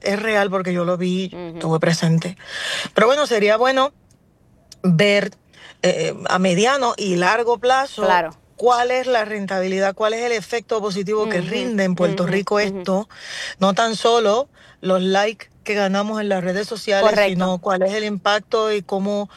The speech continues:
Speaker 1: gen-, qué impacto tiene eso, sobre todo en el mercado europeo y asiático, que
Speaker 2: Sí.
Speaker 1: es el más que prevalece en
Speaker 2: Mercado
Speaker 1: este tipo de ferias.
Speaker 2: Sí, el mercado global,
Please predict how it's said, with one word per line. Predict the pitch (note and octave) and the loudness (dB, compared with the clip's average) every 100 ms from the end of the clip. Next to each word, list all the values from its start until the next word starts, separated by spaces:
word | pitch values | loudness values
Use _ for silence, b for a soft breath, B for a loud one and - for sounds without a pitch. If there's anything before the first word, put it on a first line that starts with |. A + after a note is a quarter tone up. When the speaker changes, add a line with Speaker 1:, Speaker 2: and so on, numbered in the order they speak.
| B B B | B B B
Speaker 1:
gen-, | G#3 G3 F3+ | -4 -2 -4
qué | - | -4
impacto | A3+ C4+ - B3+ | 0 0 0 -2
tiene | A#3 A3 | -2 -4
eso, | A3 | -6
sobre | A#3 G3 F#3 | -4 -4 -2
todo | A3 | 0
en | A#3 | 0
el | A3 | 0
mercado | F#3+ F3 G3 G3+ A3 - B B B _ | -2 0 0 0 -2 -6 B B B _
europeo | G#3+ G#3 G3+ F#3+ F3 A3 A3+ A3 - | 0 2 0 -2 -2 0 0 0 -4
y | G#3 G#3+ | -4 -2
asiático, | G3 C4 F4 G#4 C4 F#3+ _ _ _ | 0 0 -2 -2 -4 -6 _ _ _
que | - | -2
Speaker 2:
Sí. | F#3 | 0
Speaker 1:
es | |
el | A3+ | 0
más | A3 A3 | 0 -2
que | B3 | -2
prevalece | G3 F#3 F3+ G3 B3 - G#3 | -2 0 0 -2 -4 -6 0
en | |
Speaker 2:
Mercado | A#3 A3+ A3 | 2 6 6
Speaker 1:
este | A#3 | 6
tipo | E3 F3 | 4 -2
de | D#3+ | -2
ferias. | - - F3 | -8 -16 -6
Speaker 2:
Sí, | C4 C#4+ | -2 2
el | G4+ | 2
mercado | F#4+ C4 B3 B3+ | 2 2 4 6
global, | C#4 B3 B3+ F4+ G#3+ | 6 6 6 4 -4